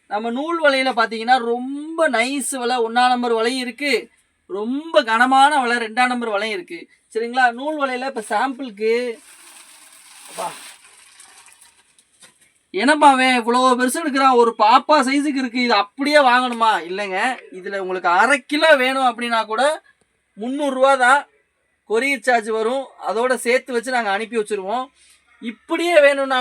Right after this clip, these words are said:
கூட அனுப்புவோம். ஒரு கிலோ ஐநூத்தம்பது ரூபா தான், அப்படியே கூட அனுப்பலாம். இது வந்து ரொம்ப ரொம்ப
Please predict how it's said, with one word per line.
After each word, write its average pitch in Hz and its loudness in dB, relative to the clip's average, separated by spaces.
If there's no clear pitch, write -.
கூட 277 4
அனுப்புவோம். 247 -4
ஒரு 226 -4
கிலோ 294 0
ஐநூத்தம்பது 247 -4
ரூபா 226 4
தான், 226 0
அப்படியே 277 0
கூட 269 2
அனுப்பலாம். 226 0
இது 240 -8
வந்து 285 -6
ரொம்ப 277 0
ரொம்ப 285 0